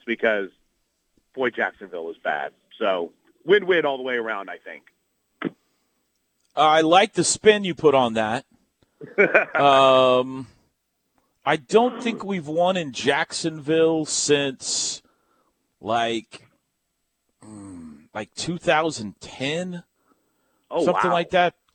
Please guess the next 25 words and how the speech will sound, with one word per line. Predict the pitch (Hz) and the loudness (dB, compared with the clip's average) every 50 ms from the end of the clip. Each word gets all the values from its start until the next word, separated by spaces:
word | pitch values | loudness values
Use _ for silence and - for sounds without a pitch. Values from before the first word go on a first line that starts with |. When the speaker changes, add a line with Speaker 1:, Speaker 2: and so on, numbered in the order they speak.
| _ _ _ _ _ _ _ _ | _ _ _ _ _ _ _ _
Speaker 2:
For | - - 165 - - | -2 -2 -2 0 4
it, | 147 147 - - 143 147 127 | 2 2 2 2 -6 -6 -4
it | 151 170 | -4 -2
was | 160 156 156 | 0 0 -2
Speaker 1:
Season | 143 135 139 175 | 0 0 0 0
Speaker 2:
Peyton | 214 - 135 | 0 0 0
Speaker 1:
opener | 131 | -2
Speaker 2:
Manning, | 156 160 180 165 127 | 0 0 0 0 -2
Speaker 1:
last | 98 90 | -4 -8
Speaker 2:
I | 90 101 | -8 -8
Speaker 1:
year. | 95 | -10
Speaker 2:
believe. | 76 90 95 87 87 - _ _ _ _ _ _ _ _ _ _ _ _ _ _ _ _ _ _ _ _ _ _ _ | -8 -8 -8 -8 -8 -12 _ _ _ _ _ _ _ _ _ _ _ _ _ _ _ _ _ _ _ _ _ _ _
Yeah, | 143 160 175 180 180 165 156 143 - - _ _ - | 2 4 4 6 6 4 2 0 -2 -6 _ _ -14
uh, | 139 135 | -14 -12
for | 131 170 175 | -6 -4 0
whatever | 170 185 208 214 190 180 170 | 2 2 2 2 0 0 0
reason, | 165 160 156 139 139 139 131 | 2 0 0 0 -2 -4 -4
we | 139 135 | -6 -8
can't | - - 151 135 113 | -4 -4 -4 -4 -2
beat | 107 123 120 - | -6 -8 -10 -8
Jacksonville | - 120 117 110 - - 120 107 95 98 95 95 90 | -4 -2 -2 -2 -2 -6 -10 -8 -6 -4 -4 -4 -4
in | 85 | -8
Jacksonville. | 82 90 87 82 82 - - 87 80 73 76 76 76 - _ _ _ _ _ _ _ _ _ _ _ _ _ | -6 -4 -4 -4 -6 -8 -14 -18 -16 -14 -14 -14 -14 -18 _ _ _ _ _ _ _ _ _ _ _ _ _
So, | - - - - 110 104 101 98 98 95 90 - _ | -14 -6 0 2 2 2 2 0 -2 -4 -6 -6 _
um, | 101 104 101 98 98 95 92 92 90 85 87 85 80 78 | -2 0 0 0 0 0 0 -2 -4 -6 -10 -16 -18 -20